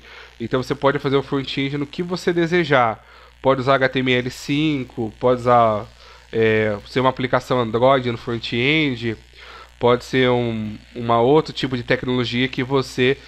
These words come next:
venha a escolher. Então o Spring ele tem crescido bastante aí no mercado. Lógico, quando a gente fala Spring, pessoal, existe diversos Springs. É, não existe, não existe uma pessoa,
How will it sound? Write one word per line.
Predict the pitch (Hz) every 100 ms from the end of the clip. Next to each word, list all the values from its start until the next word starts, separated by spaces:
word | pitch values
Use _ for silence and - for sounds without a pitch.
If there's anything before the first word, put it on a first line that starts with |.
| - -
venha | 113 131 139
a | 135
escolher. | 131 - 160 127 120 120 - - -
Então | 120 170
o | 196
Spring | - 196 202 196
ele | 202
tem | 190 180
crescido | 190 175 175 170
bastante | 185 185 - 156 156 -
aí | 147 160 165 - - -
no | 123 135
mercado. | 151 156 - 113 101 - - - -
Lógico, | 185 202 233 -
quando | 196
a |
gente | 175 -
fala | 147 127
Spring, | 117 - 147 185 175
pessoal, | 123 110 - 98 120
existe | 135 127 160 180 214
diversos | - - 127 185 131 143 180 180 175 127
Springs. | 127 - 143 120 110 104 - - - - - - -
É, | 113 110
não | 135
existe, | 135 156 156 131
não | 113 110 110 123
existe | 139
uma | 160
pessoa, | 147 131 - 123 113